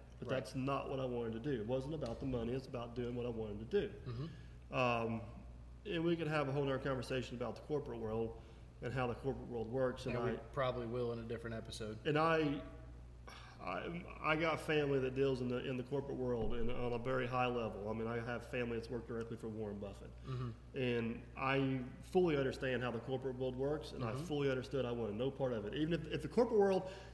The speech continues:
Speaker 1: if you guaranteed me I could go work in the corporate world for five years and make a million dollars, and I, or you gave me the option to go be self-employed and I may have five thousand dollars to my name after it's all said and done, I'd take self-employed every day of the week.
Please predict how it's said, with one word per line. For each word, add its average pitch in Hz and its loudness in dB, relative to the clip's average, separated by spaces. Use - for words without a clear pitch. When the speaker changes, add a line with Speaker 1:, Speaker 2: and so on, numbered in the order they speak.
Speaker 1:
if 143 4
you 233 8
guaranteed 214 8
me 156 4
I 143 4
could 143 0
go 156 6
work 156 8
in 139 2
the 123 0
corporate 170 2
world 143 4
for 123 -2
five 139 0
years 135 2
and 123 -2
make 123 -2
a - -4
million 127 0
dollars, 131 -2
and 127 0
I, 135 4
or 135 4
you 143 4
gave 147 4
me 143 2
the 135 2
option 135 0
to 135 0
go 135 2
be 135 2
self-employed 139 2
and 123 2
I 117 2
may 127 2
have 120 2
five 123 -2
thousand 127 -2
dollars 127 0
to - -8
my 120 -2
name 127 0
after 123 -2
it's 117 -4
all 127 0
said 135 -2
and 120 -2
done, 127 2
I'd 117 -2
take 117 -4
self-employed 113 -4
every 107 -4
day 107 -4
of 101 -4
the 101 -6
week. 98 -8